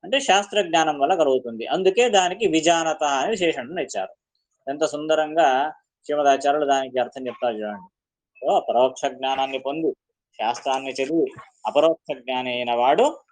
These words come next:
మోక్షాన్ని పొందుతాడు, భగవంతుడిని పొందుతాడు. అతనికి ఎంతటి ఫలం దొరుకుతుందో ఆ ఫలములోనే ఈ కామ్యకర్మి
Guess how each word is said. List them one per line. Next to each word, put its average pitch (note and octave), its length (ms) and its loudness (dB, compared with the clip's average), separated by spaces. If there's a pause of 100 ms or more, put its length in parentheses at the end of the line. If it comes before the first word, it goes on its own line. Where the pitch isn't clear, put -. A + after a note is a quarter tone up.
(760)
మోక్షాన్ని E3+ 520 2
పొందుతాడు, D#3+ 440 0
భగవంతుడిని C#3+ 520 2
పొందుతాడు. C3+ 500 -4 (240)
అతనికి A3 560 0 (200)
ఎంతటి F3+ 420 0
ఫలం D3+ 340 2
దొరుకుతుందో C3 680 0 (960)
ఆ C3 180 4
ఫలములోనే D#3+ 680 2 (300)
ఈ D#3+ 100 4 (160)
కామ్యకర్మి E3+ 880 0